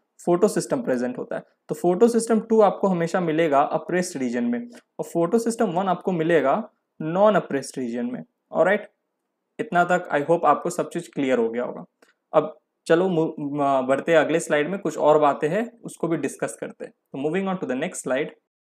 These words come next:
अब देखिए, मुझे एक डाउट आया है, I don't know आप लोगों में से किसी को आया या नहीं ये डाउट।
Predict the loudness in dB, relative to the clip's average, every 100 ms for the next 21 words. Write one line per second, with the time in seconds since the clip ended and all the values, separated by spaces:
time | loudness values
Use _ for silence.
0 | _ _ _ _ _ _ 0 2 0 -2
1 | -4 -4 -6 _ -10 -6 -2 0 0 0
2 | 0 0 -2 -4 -8 _ _ _ _ _
3 | 0 2 0 0 0 0 -2 -4 -4 -6
4 | -6 -8 -6 0 2 4 4 2 0 -4
5 | -6 -2 -2 -2 -8